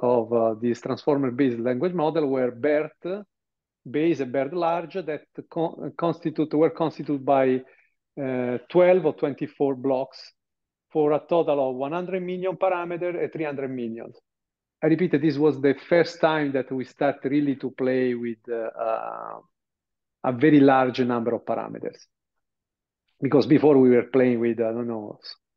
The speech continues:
some million parameters. Okay,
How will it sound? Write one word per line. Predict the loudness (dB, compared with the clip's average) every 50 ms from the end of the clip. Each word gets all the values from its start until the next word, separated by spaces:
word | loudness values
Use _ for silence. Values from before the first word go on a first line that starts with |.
| _ _ _
some | -2 -2 0 -2 -4 -6 -8
million | -4 0 4 4 6 6 4 4 0 0
parameters. | -2 -2 -2 -2 -2 -4 -8 -10 -12 -16 _ _ _ _ _ _ _ -20 -20 -20 -20 -20 -20 -20 -20 -20 -20 _ _ _ _ _ _ _ _ _ _ _ _ _ 0
Okay, | 0 2 4 4 4 4 4 2 -2